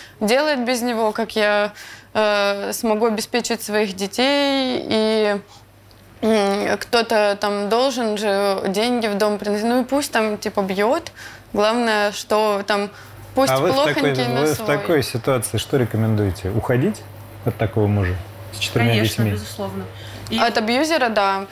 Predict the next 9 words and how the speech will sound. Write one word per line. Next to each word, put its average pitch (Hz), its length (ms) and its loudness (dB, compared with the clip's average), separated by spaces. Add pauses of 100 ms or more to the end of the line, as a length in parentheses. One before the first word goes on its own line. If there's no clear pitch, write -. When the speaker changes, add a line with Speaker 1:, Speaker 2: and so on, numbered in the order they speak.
(140)
Speaker 2:
А 123 80 0
вам 170 200 2
не 147 100 0
страшно? 156 480 -2 (920)
Speaker 3:
А, 160 240 -6 (380)
м, 240 260 0 (760)
если 254 220 2
честно, 359 440 0
я 254 220 2